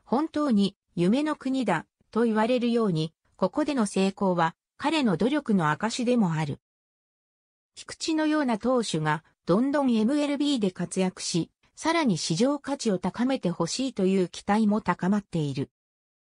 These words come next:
年齢が予想も上に高いと驚かれることもあるが、今の菊池なら三十億円級の契約も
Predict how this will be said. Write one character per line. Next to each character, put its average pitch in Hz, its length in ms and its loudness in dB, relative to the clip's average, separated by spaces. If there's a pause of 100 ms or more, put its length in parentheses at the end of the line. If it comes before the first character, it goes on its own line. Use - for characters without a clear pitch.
(580)
年 240 240 2
齢 285 240 0
が 254 100 2
予 202 160 0
想 277 220 0
も 269 200 -2 (160)
上 247 200 0
に 240 100 2
高 247 320 -2
い 262 80 -2
と 165 180 0
驚 226 240 0
か 262 140 0
れ 269 100 0
る 233 120 -2
こ 180 120 -4
と 240 140 0
も 175 140 2
あ 185 60 2
る 180 120 0
が、 147 240 0 (220)
今 269 240 0
の 208 100 2
菊 - 240 -14
池 - 200 -6
な 233 120 2
ら 165 100 0
三 269 320 0
十 269 220 -2
億 175 260 -2
円 185 160 0
級 254 260 -2
の 233 120 0
契 214 240 0
約 202 260 -2
も 170 200 0